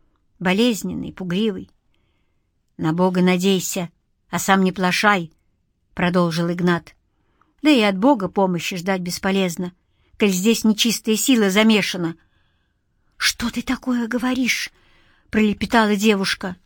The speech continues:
«А то», — решительно отчеканил Игнат. «Не ты ли говорила, что с теми,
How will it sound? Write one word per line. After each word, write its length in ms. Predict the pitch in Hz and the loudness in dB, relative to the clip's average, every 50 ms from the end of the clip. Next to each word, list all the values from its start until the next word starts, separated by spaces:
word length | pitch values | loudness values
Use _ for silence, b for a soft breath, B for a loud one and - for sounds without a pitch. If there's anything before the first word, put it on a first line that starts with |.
| _ _ _ _ _ _ _ _ _ _ | _ _ _ _ _ _ _ _ _ _
«А 160 | - 165 208 | 0 0 0
то», — 420 | - - - 214 214 208 202 202 - _ _ _ _ _ _ _ _ _ _ _ | 0 2 4 4 4 4 2 -2 -6 _ _ _ _ _ _ _ _ _ _ _
решительно 600 | 202 190 196 196 - 233 208 208 - 190 185 185 | -4 -2 0 0 0 0 -2 -2 0 0 2 0
отчеканил 580 | 180 180 - - 208 202 202 180 180 175 175 180 | 0 0 -2 -6 -4 -2 -2 0 0 0 0 -2
Игнат. 380 | 190 190 190 185 175 165 - - _ _ _ _ _ _ _ _ _ _ _ _ _ _ _ _ _ _ _ _ | -2 -2 0 -2 -2 -4 -6 -16 _ _ _ _ _ _ _ _ _ _ _ _ _ _ _ _ _ _ _ _
«Не 140 | - 214 214 | 4 4 4
ты 120 | 214 269 | 6 6
ли 140 | 285 311 302 | 8 8 8
говорила, 480 | 269 247 254 254 254 254 262 240 208 196 | 6 4 4 4 4 4 4 4 4 2
что 220 | 185 - - 220 | 0 0 0 0
с 120 | 202 - - | 0 0 2
теми, 460 | - 294 302 285 226 175 160 160 | 4 6 6 6 6 4 0 -2